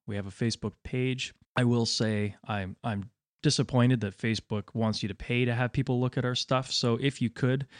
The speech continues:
get yourself notified on Facebook. You can go onto our page and actually hover over the like button and say, um, "Get notifications," so you can actually hear from us in your feed instead of it just being random.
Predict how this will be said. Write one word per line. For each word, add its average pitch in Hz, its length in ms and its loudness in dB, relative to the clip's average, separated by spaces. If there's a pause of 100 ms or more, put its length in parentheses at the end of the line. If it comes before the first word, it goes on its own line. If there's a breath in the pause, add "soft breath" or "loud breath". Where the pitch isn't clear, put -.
(420 loud breath)
get 151 160 4
yourself 156 360 2
notified 135 560 4
on 139 140 0
Facebook. 139 520 -2 (240)
You 120 120 0
can 117 160 2
go 113 160 4
onto 117 200 4
our 107 120 2
page 113 400 -2
and 101 80 0
actually 104 360 -4
hover 113 320 2
over 110 180 2
the 101 80 -2
like 98 420 -4 (240)
button 147 400 -2 (340 loud breath)
and 107 160 -2
say, 107 540 -2 (180)
um, 98 280 -8
"Get 113 220 -4
notifications," 131 880 -2
so 113 200 0
you 107 180 0
can 101 320 -4
actually 101 540 -6 (420 soft breath)
hear 135 220 6
from 131 240 2
us 127 200 0
in 131 180 0
your 120 120 2
feed 117 460 -4 (380 loud breath)
instead 110 340 -2
of 107 100 -2
it 104 200 -6
just 107 280 -4
being 98 220 -2
random. 117 460 0